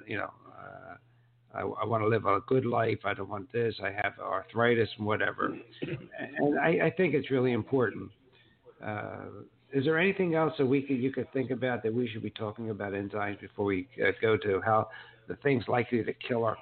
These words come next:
Speaker 1: our, pa-, our, our clientele?
Speaker 2: You know, if we think of the enzymes as being the foundation of a nutritional program, the foundation of a long life, the foundation of, of, of,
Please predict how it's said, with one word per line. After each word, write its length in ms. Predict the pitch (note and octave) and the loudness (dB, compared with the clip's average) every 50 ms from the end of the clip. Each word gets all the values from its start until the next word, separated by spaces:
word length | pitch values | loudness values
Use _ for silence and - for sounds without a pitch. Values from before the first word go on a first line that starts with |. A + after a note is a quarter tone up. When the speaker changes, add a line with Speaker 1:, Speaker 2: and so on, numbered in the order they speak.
| - - | -6 -2
Speaker 1:
our, 100 | F#2+ G#2 | -2 -2
pa-, 300 | G#2 - - A2 G#2 - | -2 -2 -4 -4 -4 -2
our, 320 | G#2 G2+ G2+ G2 G2 G2 - | 0 0 2 2 0 -2 -2
our 200 | F#2+ G2 F#2+ - G#2+ | -4 -4 -4 -4 -2
clientele? 600 | G#2 G#2+ G#2+ G#2+ G2+ - - G#2+ G#2 G2+ G2+ - - - - _ _ _ - - - _ _ _ A2 G#2 G#2 - - _ _ _ _ _ _ _ - - - _ _ | -2 -2 0 0 -4 -2 0 0 2 2 0 -2 -8 -20 -20 _ _ _ -20 -20 -20 _ _ _ _ -20 -20 -20 -20 _ _ _ _ _ _ _ -20 -20 -20 _ _
Speaker 2:
You 120 | - - B2 | 2 4 4
know, 160 | B2+ B2+ B2 - - - - _ _ _ _ _ _ _ _ _ _ _ _ _ _ _ _ _ _ _ _ _ _ _ _ | 4 4 2 -2 -8 -20 -20 _ _ _ _ _ _ _ _ _ _ _ _ _ _ _ _ _ _ _ _ _ _ _ _
if 100 | B2+ A#2+ - F#2 | -2 -2 0 0
we 160 | A#2 A2+ G#2 - | 0 0 0 0
think 200 | - D#3 D#3+ - | 0 -2 0 0
of 120 | C3+ C3 A#2 | -2 0 0
the 140 | B2 A2 | 0 0
enzymes 540 | G2+ A2+ A#2 A2 F2+ G#2 G#2+ G#2 G2+ G2+ F#2+ E2+ - - - | 2 2 0 0 2 2 4 4 4 2 -2 -4 -8 -6 -6
as 80 | F#2 F#2 D#2+ D#2 E2+ | -6 -6 -6 -6 -2
being 480 | G#2+ A2+ A2+ A2 A2 G#2+ G#2 G2+ G#2+ - _ - - - - - - - - - - - _ | 0 0 2 2 0 0 -2 -4 -8 -12 _ -20 -20 -20 -20 -20 -20 -20 -20 -20 -20 -20 _
the 220 | - F2+ F2+ G2 F2+ - | -10 -2 -2 -2 2 2
foundation 600 | A2+ G2 F#2+ F#2 G2+ G2 G2+ F#2 - - C2+ - - - - - - - - - - - - - - - - - - - - - - - | 2 2 2 2 2 0 0 0 -2 -10 -12 -12 -16 -20 -20 -20 -20 -20 -20 -20 -20 -20 -20 -20 -20 -20 -20 -20 -20 -20 -20 -20 -6 -6
of 100 | G2 F2 | -2 0
a 20 | F#2+ | 0
nutritional 480 | F#2 F2 - B2 A#2+ A2+ B2 G#2+ F#2 | 0 2 2 0 2 2 0 -4 -4
program, 480 | E2 F#2 F#2 F2 D2+ D#2 E2+ D#2+ D2+ E2 | -2 -2 -2 -2 -2 -2 -4 -2 -2 -4
the 80 | E2+ | -6
foundation 500 | E2+ A2 G2+ F#2 F2+ G#2+ A#2 A2+ B2 B2 | -2 -2 -2 0 2 0 0 0 0 -4
of 60 | A#2+ A2+ | -4 -2
a 60 | A2+ | -2
long 260 | A2 G#2+ G#2+ G#2 G2+ | 0 0 0 0 -2
life, 220 | F#2+ E2+ D#2+ D#2+ - | -4 -4 -6 -6 -8
the 100 | - - | -12 -10
foundation 520 | - F#2 F2 F2 F#2 F#2+ G#2 F#2+ A2 G#2+ G2 | -6 -4 -4 0 0 0 0 -2 -2 -4 -4
of, 140 | F#2+ F2 | -4 -4
of, 200 | - F#2 F2+ E2+ | -4 -6 -6 -2
of, 160 | F2+ F#2 F2 | 0 -2 -2